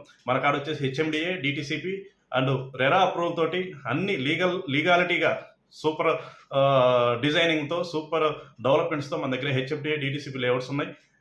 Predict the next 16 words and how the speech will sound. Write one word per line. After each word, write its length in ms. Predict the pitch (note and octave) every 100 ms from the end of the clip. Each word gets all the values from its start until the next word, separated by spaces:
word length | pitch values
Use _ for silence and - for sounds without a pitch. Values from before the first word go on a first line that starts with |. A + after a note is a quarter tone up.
| _ C3
ఎందుకు 160 | C#3
మన 120 | C#3+ C3
శ్రీశైలం 540 | C3 C3+ C#3+ C#3 C3+
రోడ్డు 300 | C3 C3+ D3 C3+
and 260 | B2+ B2+ B2+ - -
మహేశ్వరం, 720 | B2+ C3+ C3 C3+ C3+ C3+ - - _ _ -
తుక్కుగూడ 380 | C3 C3+ C3 B2+ C3 - _ _ _ _ A#2
and 360 | C3 B2+ B2 A#2
ఫ్యూచర్ 340 | C3+ C3 C#3+
సిటీ, 340 | - A#2 B2 - - -
యాచారం 400 | B2+ B2+ C3+ B2+
రోడ్, 140 | A#2+ - - _ -
ఈ 140 | A#2+
ఏరియాస్లో 340 | D3+ D#3+ D#3+ E3
విపరీతమైన 500 | C3+ C3+ D#3+ D3+ D3
మంచి 640 | C3+ C#3 D3+ D3 B2 B2